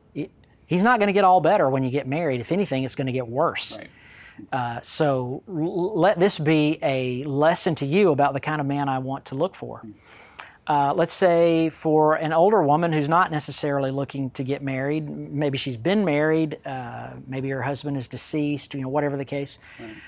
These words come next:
Speaker 1: Um, this can be a good point of counsel and talking for the young women in your life that
Speaker 2: Right.
Speaker 1: you mentor.
Speaker 2: Hmm.
Speaker 1: Uh, you know, you wanna paint a picture for them about the kind of man they ought to be looking for. So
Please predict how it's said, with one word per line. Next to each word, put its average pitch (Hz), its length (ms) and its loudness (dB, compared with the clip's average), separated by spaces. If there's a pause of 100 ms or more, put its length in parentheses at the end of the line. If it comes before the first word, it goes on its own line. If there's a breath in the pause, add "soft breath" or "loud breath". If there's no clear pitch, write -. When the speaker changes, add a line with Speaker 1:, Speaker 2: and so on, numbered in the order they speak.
(220 loud breath)
Speaker 1:
Um, 139 580 -2 (600)
this 165 320 0
can 285 180 0
be 143 340 0
a 151 100 -2
good 151 580 -2 (580)
point 165 400 -2
of 143 160 -4
counsel 180 560 2
and 135 140 0
talking 160 640 2
for 147 880 0
the 139 140 0
young 160 260 2
women 196 300 2
in 147 100 2
your 147 320 0
life 190 440 0
that 147 100 -2
Speaker 2:
Right. 139 80 -2
Speaker 1:
you 170 100 4
mentor. 180 760 2
Speaker 2:
Hmm. 117 80 -10 (360 loud breath)
Speaker 1:
Uh, 123 460 -2
you 147 140 -2
know, 147 200 0
you 170 160 0
wanna 196 200 4
paint 175 240 -2
a - 40 -4
picture - 320 -2
for 156 140 0
them 190 240 2
about 143 220 2
the 139 60 -4
kind 156 220 -2
of 131 80 -2
man 143 220 -2
they 143 140 -4
ought 143 180 -2
to - 60 -12
be 151 100 -2
looking 220 320 -4
for. 120 300 -8
So 117 380 -6